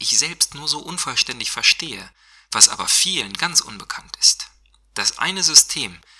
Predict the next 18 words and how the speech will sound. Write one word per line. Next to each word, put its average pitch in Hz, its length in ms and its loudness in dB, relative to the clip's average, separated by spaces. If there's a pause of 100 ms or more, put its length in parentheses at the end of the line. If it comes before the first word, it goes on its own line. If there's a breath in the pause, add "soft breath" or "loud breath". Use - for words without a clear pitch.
(260 soft breath)
das - 200 4
ich - 220 -2
als 113 220 4
in 165 220 -6
sich 156 220 4
schlüssig - 400 6
gefunden 95 500 -6
habe, - 340 -12 (400 soft breath)
in 131 120 -4
der 127 180 -2
Weltgeschichte 139 680 4
resoniert 117 680 -2 (180)
und 202 360 -8
mein 143 180 -4
Herz 110 260 0
bewegt, - 600 -10 (260)
das - 200 6
Christentum. - 600 2